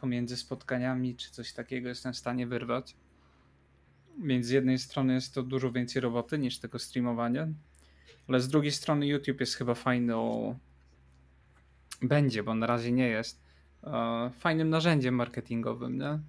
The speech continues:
Trochę ludzi więcej jednak szuka na YouTubie, e, czy tutoriali, czy jakiegoś builda niż, niż na Twitchu. Najważniejszy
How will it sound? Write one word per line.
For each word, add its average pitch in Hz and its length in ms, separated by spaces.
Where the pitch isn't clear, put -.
Trochę - 280
ludzi 123 500
więcej 123 340
jednak 113 260
szuka - 240
na 120 100
YouTubie, 120 520
e, - 40
czy - 180
tutoriali, 120 720
czy - 300
jakiegoś 110 480
builda 117 440
niż, 120 440
niż 117 180
na 117 100
Twitchu. 127 520
Najważniejszy 127 640